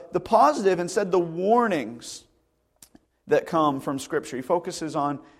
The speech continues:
instructing us to avoid error. So with that background in mind, let's look at our text this morning. If you'll stand with me for the reading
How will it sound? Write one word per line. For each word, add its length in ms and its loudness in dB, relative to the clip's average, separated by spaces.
instructing 560 0
us 160 -2
to 140 -2
avoid 600 2
error. 420 0
So 160 -8
with 140 0
that 220 8
background 500 6
in 100 -2
mind, 400 -2
let's 240 2
look 160 2
at 80 2
our 100 4
text 320 -4
this 160 -8
morning. 220 -6
If 80 -12
you'll 100 0
stand 380 -2
with 120 -2
me 120 -4
for 140 -10
the 80 0
reading 500 0